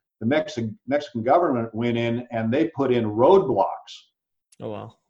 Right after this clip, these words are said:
Speaker 1: All the roads going into Huautla, they had the army stationed there so that anybody going in and out, they would not let you in if you're, if you're, you know, let's just say a, a long-haired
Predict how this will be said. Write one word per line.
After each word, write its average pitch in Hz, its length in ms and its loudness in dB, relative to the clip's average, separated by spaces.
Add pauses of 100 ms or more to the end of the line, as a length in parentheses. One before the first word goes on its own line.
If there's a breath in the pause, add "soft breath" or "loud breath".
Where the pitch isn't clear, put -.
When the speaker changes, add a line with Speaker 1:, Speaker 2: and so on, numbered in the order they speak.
(140)
Speaker 1:
All 190 400 6
the 180 80 4
roads 156 560 4
going 160 380 2
into 147 240 -2
Huautla, 127 680 2
they 131 300 0
had 127 320 2
the 113 180 -4
army 139 420 0
stationed 104 680 -4
there 95 400 -6 (500)
so 127 340 2
that 110 240 0 (200)
anybody 175 460 4
going 151 380 4
in 143 160 4
and 139 120 4
out, 147 600 4 (540)
they 139 280 6
would 147 180 6
not 147 300 6
let 147 260 4
you 135 280 2
in 151 300 4
if 104 120 -2
you're, 127 340 4
if 113 120 0
you're, 127 460 4
you 135 80 -4
know, 123 120 2
let's 120 180 0
just 117 160 -2
say 113 380 2 (260 soft breath)
a, - 160 0
a 113 80 0
long-haired 113 840 2